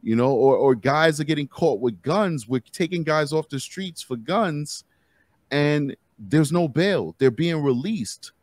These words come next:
Well, why did they have a gun in the first place? Because they're dangerous people, and they were willing to use that gun to victimize the community. That's not taken into account. It's like, "Oh, gun, no big deal.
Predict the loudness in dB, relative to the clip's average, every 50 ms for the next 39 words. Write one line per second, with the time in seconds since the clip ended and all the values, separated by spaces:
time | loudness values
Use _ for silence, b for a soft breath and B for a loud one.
0 | _ _ _ _ _ _ _ -4 -2 0 2 2 0 0 0 0 0 0 0 0
1 | -2 -2 -4 -2 -2 -2 0 0 -2 -2 -4 -6 _ -2 -2 0 0 -2 -6 -8
2 | _ -4 -4 -4 -4 -8 -12 -16 -10 -6 -6 -4 -2 0 -2 -2 0 0 0 0
3 | 0 0 -2 -2 -4 -6 -6 -8 -8 -6 -4 -4 -4 -4 -4 -4 -4 -4 -6 b
4 | b b b b b b -2 0 2 4 4 6 6 4 4 4 4 4 4 4
5 | 2 0 0 -2 -2 0 0 0 0 0 -2 -2 -2 -4 -6 -6 -4 -4 -4 -4
6 | -4 -6 -6 -2 -2 -4 -2 -2 -4 -4 -2 -2 -4 -4 -4 -6 -8 -6 -4 -2
7 | 0 0 0 0 0 -2 -2 -4 -6 b b b b b b -4 -4 -4 -4 -6
8 | -2 0 0 0 -2 0 2 2 2 2 0 -2 -2 -4 -4 -4 -4 -4 -4 -4
9 | -6 -6 -4 -4 -4 -4 -6 -8 -12 -4 -2 -2 -2 -2 -2 -2 0 0 0 -2
10 | _ _ _ _ -6 -4 -2 -2 -2 -2 -2 -2 -2 -2 -4 -4 -4 -8 -4 -4
11 | -2 -2 -2 -4